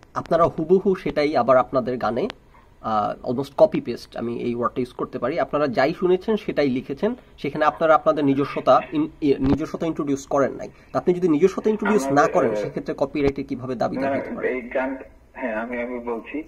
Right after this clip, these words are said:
Speaker 1: জি।
Speaker 2: এই গানটা তো actually রাধে কৃষ্ণের গল্প অবলম্বনে। So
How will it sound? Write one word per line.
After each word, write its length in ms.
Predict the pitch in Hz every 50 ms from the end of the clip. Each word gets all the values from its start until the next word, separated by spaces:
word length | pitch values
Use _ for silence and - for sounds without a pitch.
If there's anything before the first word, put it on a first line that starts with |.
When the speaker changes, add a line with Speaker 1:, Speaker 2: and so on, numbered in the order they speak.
| - 120
Speaker 1:
জি। 60 | 113 120 - -
Speaker 2:
এই 140 | - 120
গানটা 420 | 113 - - 123 131 143 - 165 170
তো 120 | - 175
actually 440 | 170 165 - - 170 156 165 160 143
রাধে 280 | 131 123 120 151 156 143
কৃষ্ণের 360 | 143 139 - - 143 143 127
গল্প 300 | 113 113 110 107 - 110
অবলম্বনে। 720 | 101 95 92 95 92 92 90 - - 87 - 87 82 82 - - - - -
So 180 | 123 127 123